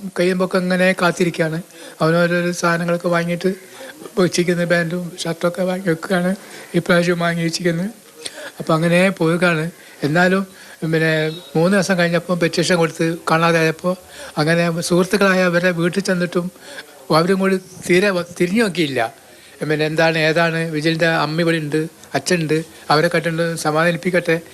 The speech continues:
എന്നൊന്നും അവർക്ക് തോന്നിയിട്ടില്ല. എന്നിട്ടും ഞാൻ അങ്ങോട്ട് ചെല്ലുകയാണ്. മക്കളെ, ഞങ്ങൾ വിളിക്കുമ്പോൾ സ്വിച്ച് ഓഫ്, സ്വിച്ച് ഓഫ് എന്നാണ് പറയുന്നത്. അപ്പോൾ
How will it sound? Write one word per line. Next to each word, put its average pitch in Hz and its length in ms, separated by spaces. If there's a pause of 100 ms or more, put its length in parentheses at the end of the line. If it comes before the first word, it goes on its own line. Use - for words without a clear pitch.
(200)
എന്നൊന്നും 170 300
അവർക്ക് 165 260
തോന്നിയിട്ടില്ല. 156 440 (420)
എന്നിട്ടും 196 380 (140)
ഞാൻ 170 220
അങ്ങോട്ട് 165 260
ചെല്ലുകയാണ്. 147 380 (300)
മക്കളെ, 160 280 (540)
ഞങ്ങൾ 170 180 (100)
വിളിക്കുമ്പോൾ 185 440 (260)
സ്വിച്ച് - 260
ഓഫ്, 196 220
സ്വിച്ച് 165 220
ഓഫ് 165 120
എന്നാണ് 151 260
പറയുന്നത്. 147 340 (440)
അപ്പോൾ 151 220